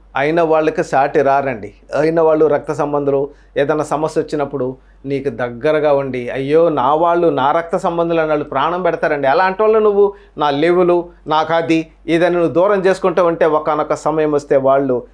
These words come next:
నిన్ను అసహించుకుంటారు. కారణం నీ జ్ఞానం. నీ జ్ఞానమే నీ వాళ్ళను నీకు దూరం చేస్తుంది, నీ ప్రేమ కాని వాళ్ళను సహితము దగ్గర చేస్తుంది.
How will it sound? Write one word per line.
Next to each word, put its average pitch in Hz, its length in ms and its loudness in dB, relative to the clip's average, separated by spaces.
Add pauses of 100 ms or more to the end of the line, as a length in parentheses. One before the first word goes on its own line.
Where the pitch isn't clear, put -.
(140)
నిన్ను 135 200 -2
అసహించుకుంటారు. 120 960 -6
కారణం 160 460 0 (140)
నీ 127 160 -6
జ్ఞానం. 127 460 -4 (1160)
నీ 151 100 2
జ్ఞానమే 196 920 0 (800)
నీ 170 360 0
వాళ్ళను 226 520 2
నీకు 214 240 2
దూరం 185 400 2
చేస్తుంది, 117 600 -6 (500)
నీ 156 200 0
ప్రేమ 170 440 0 (840)
కాని 160 320 0
వాళ్ళను 156 420 2
సహితము 147 440 -2
దగ్గర 131 360 -2 (120)
చేస్తుంది. 117 500 -12